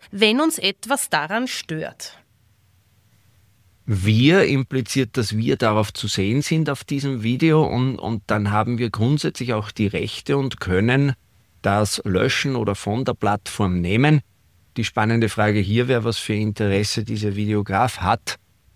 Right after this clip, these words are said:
Speaker 2: Denn an unseren Bildrechten kann er das nicht haben. Der könnte maximal Werberechte haben et cetera,
Speaker 1: Mhm.
Speaker 2: aber dann müssen wir ihm das anders einräumen. Grundsätzlich haben wir das Recht auf Löschung und können ein Video, wenn wir es nicht mehr wollen, auch von der Plattform nehmen.
Speaker 1: Ja, super.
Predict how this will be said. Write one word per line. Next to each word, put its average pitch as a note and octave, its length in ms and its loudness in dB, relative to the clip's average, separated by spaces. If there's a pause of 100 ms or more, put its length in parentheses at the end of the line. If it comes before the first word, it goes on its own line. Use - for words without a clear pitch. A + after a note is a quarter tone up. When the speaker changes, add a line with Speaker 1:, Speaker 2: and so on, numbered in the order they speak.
(120)
Speaker 2:
Denn G#2+ 200 4
an G#2+ 200 -2
unseren C3+ 480 0
Bildrechten C3 640 0
kann A2+ 180 0
er A2+ 60 0
das G2+ 180 -2
nicht A2+ 300 -2
haben. B2 320 -2
Der G#2 160 -4
könnte G#2+ 340 -2
maximal G2 560 -2
Werberechte B2 680 0
haben A2+ 220 -2
et G#2+ 140 -4
cetera, G#2+ 340 0
Speaker 1:
Mhm. G#2 60 2
Speaker 2:
aber G#2 80 0
dann G#2+ 160 0
müssen A2+ 360 -2
wir G#2+ 60 2
ihm G#2 120 2
das F#2+ 200 -4
anders C3+ 440 0
einräumen. B2 580 0 (460)
Grundsätzlich B2 640 -2
haben G#2+ 220 0
wir G#2+ 180 2
das G#2+ 200 -2
Recht G#2 320 -2
auf G#2 160 -2
Löschung A#2 520 2
und A2 160 -2
können A2 360 0
ein G2 240 -2
Video, A#2 340 0
wenn A2 220 2
wir G#2+ 80 0
es G#2 100 -4
nicht G#2+ 300 -4
mehr F#2+ 160 -2
wollen, G#2+ 260 -2
auch G#2 160 -2
von G2+ 280 -2
der G#2+ 80 2
Plattform G#2+ 580 0
nehmen. E2 260 0 (640)
Speaker 1:
Ja, G#3+ 220 2
super. - 400 -8